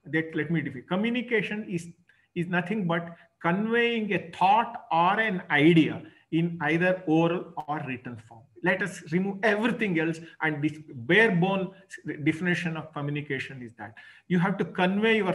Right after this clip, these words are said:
thought or idea, give meaning to those words so that you can express what you want to say very clearly.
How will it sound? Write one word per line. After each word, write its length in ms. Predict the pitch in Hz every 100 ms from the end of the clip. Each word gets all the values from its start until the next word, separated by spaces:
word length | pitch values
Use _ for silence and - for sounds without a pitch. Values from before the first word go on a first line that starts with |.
| -
thought 480 | - 185 214 214 -
or 340 | 156 170 170 170
idea, 380 | 147 147 127 101 - - 135
give 220 | 165 220 202 - - _ -
meaning 500 | 180 233 226 214 202
to 80 | 180
those 340 | 175 208 143
words 480 | 131 165 151 - - -
so 120 | 170
that 240 | 180 180
you 160 | 175 170
can 340 | 175 170 170 165 - - -
express 500 | 170 170 - 208 180
what 240 | 185 175 170
you 100 | 165
want 340 | 151 190 202
to 80 | 185
say 340 | - 170 156 156
very 180 | 151 156
clearly. 460 | 156 143 117 113